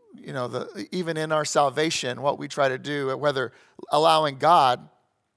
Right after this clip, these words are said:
to do the work versus us trying to do the work.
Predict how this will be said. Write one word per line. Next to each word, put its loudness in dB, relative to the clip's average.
to -18
do -4
the -4
work -2
versus -6
us -2
trying -6
to -16
do -12
the -12
work. -16